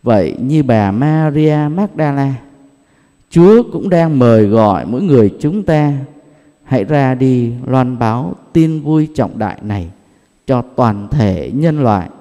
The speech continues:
để tất cả cùng được hưởng cái niềm vui và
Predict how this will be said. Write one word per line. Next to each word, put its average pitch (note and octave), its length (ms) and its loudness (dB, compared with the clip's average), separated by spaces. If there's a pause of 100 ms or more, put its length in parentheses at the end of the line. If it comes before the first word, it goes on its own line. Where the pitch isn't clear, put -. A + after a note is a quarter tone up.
(560)
để A2 400 0
tất - 540 -4
cả F#2+ 380 0 (260)
cùng A#2 280 2
được G#2+ 260 2
hưởng G#2+ 400 2 (280)
cái D#3 100 -2
niềm G#2+ 460 -2
vui D3 300 0 (680)
và G2+ 180 -4